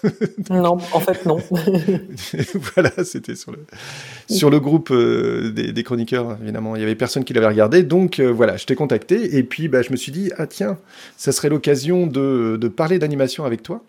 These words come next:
Speaker 2: Euh, puisque, bah, tu, tu fais de l'animation, tu fais de l'animation notamment pour, euh, les jeux vidéo, et notamment pour, euh, alors j'ai plus le nom sous les yeux, mais c'était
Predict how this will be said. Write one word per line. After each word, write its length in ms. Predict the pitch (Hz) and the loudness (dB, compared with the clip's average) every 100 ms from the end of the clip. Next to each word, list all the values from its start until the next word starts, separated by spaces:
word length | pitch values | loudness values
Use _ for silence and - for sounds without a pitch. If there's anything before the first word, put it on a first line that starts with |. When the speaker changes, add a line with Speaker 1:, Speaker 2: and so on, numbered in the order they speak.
| _ _ - - _ _ | _ _ -20 -20 _ _
Speaker 2:
Euh, 360 | 120 120 120 123 | -2 2 4 2
puisque, 500 | 117 - 185 - 190 | 0 -6 -4 -2 2
bah, 520 | 180 175 143 135 120 | 4 4 2 0 0
tu, 1400 | 117 - 120 113 110 107 101 90 67 71 67 67 69 73 - - _ | -2 -6 -6 -4 -4 -4 -6 -8 -8 -8 -8 -8 -8 -8 -10 -12 _
tu 120 | - | -2
fais 160 | 151 170 | 2 4
de 60 | 131 | 4
l'animation, 580 | 127 120 110 - 180 208 | 4 4 0 0 -4 -4
tu 100 | 160 | -6
fais 120 | 139 | -4
de 40 | |
l'animation 460 | 120 120 123 - 127 | -2 -2 -4 -4 -2
notamment 640 | 170 175 151 143 143 131 - | 0 0 0 -2 -4 -6 -8
pour, 380 | - 180 160 127 | 0 2 2 0
euh, 240 | 117 110 107 | 2 2 2
les 180 | 135 185 | 4 2
jeux 120 | 147 | 2
vidéo, 460 | 131 117 131 214 - - - - _ | 0 0 0 -2 -8 -18 -20 -20 _
et 580 | 170 180 180 160 151 143 | 2 4 4 0 -2 -4
notamment 480 | 143 165 151 139 185 | -4 0 0 0 -4
pour, 440 | 190 - 190 175 139 | -6 -4 -2 -2 -4
euh, 400 | 104 135 131 127 123 | -4 0 2 2 0
alors 180 | 120 113 | -4 -4
j'ai 160 | 123 | -4
plus 220 | 123 170 | -4 -2
le 60 | 165 | 0
nom 220 | 160 160 | 0 -2
sous 440 | 151 - - - 139 | -4 -10 -10 -6 0
les 340 | 131 127 120 | 2 0 0
yeux, 140 | 160 175 | 2 2
mais 140 | 135 | 0
c'était 500 | 131 127 143 151 160 | 0 -2 0 -2 -2